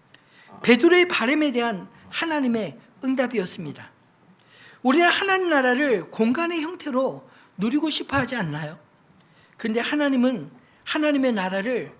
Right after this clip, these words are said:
주의 말씀을 듣고 지키는 곳에서 드러나는 현상으로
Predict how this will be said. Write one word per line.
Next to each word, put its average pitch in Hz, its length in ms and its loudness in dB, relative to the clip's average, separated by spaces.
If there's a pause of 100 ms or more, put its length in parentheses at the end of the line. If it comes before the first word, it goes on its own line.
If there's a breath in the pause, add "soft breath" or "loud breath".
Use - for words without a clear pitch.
(320 soft breath)
주의 247 360 2
말씀을 262 680 0
듣고 269 420 -6
지키는 339 460 -4
곳에서 214 600 -8 (340 soft breath)
드러나는 285 560 -2
현상으로 254 760 -6